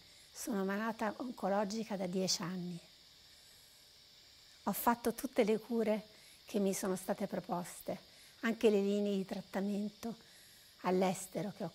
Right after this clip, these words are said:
acquistato carissime, ma purtroppo non hanno più funzionato. Io sono una malata terminale e non ho più tempo. Conoscendo la sentenza Cappato di J Fabo,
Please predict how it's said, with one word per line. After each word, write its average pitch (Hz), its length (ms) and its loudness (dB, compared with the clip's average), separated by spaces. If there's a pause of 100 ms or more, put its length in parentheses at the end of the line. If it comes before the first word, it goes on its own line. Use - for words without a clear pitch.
acquistato - 840 -6
carissime, 196 720 -2 (1000)
ma 196 120 0
purtroppo 247 540 0
non 196 140 0
hanno 196 280 -2
più 240 200 -4
funzionato. 214 800 -8 (640)
Io 262 240 0
sono 208 260 -2
una 202 320 -4 (680)
malata 196 340 2
terminale 180 840 -4 (340)
e 233 120 -6
non 202 200 0
ho 208 80 2
più 247 200 -6 (120)
tempo. 185 520 -4 (840)
Conoscendo 233 720 2
la 196 80 4
sentenza 196 720 -2
Cappato 196 540 0
di 202 180 -2
J 180 220 2
Fabo, 185 680 -4